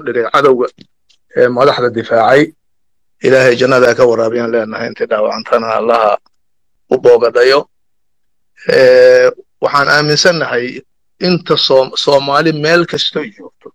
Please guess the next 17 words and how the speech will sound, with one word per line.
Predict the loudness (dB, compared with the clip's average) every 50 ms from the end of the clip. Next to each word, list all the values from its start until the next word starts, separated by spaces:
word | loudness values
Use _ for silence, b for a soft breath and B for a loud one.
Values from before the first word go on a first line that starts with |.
| _ _ -4
dalka | -2 -2 -2 -4 -6 -10
gudihiisa | -10 -8 -6 -6 -4 -4 -2 -2
iyo | -2 -2
dibaddiisa, | -2 -2 -2 -2 -2 -2 -6 -8 -6 -6 -6 -6 -10 -12 b b b b b b b b b _ _ _ _ _ _ _ _ -8
waxay | -4 -2 0 0 0 0 -2 -6 -12 -20 _ _ -18 -14 -2
dagaal | 0 2 4 4 4 2 2 0 -2 -6
kula | -10 -10 -8 -8 -8
jirtaa | -10 -12 -16 -16 -14 -14 -12 -12 -10 -12 -14 _ _ _ _ _ _ _ _ -6
khawaarijta | -2 0 2 2 2 2 0 -2 -4 -4 -4 -4
in | -6 -6 -8 -10 -6
laga | -2 0 0 0 0
sifeeyo | -2 -6 -10 -8 -8 -8 -8 -6
dalka | -4 -4 -4 -4 -6
Soomaaliya. | -8 -8 -8 -6 -6 -6 -6 -6 -6 -8 -10 -6 -2
Cidda | -2 -2 0 0 -2 -2 -2
aan | -4 -4 -2
dagaalkaas | 0 0 2 2 0 0 -2 -2 -4 -4 -4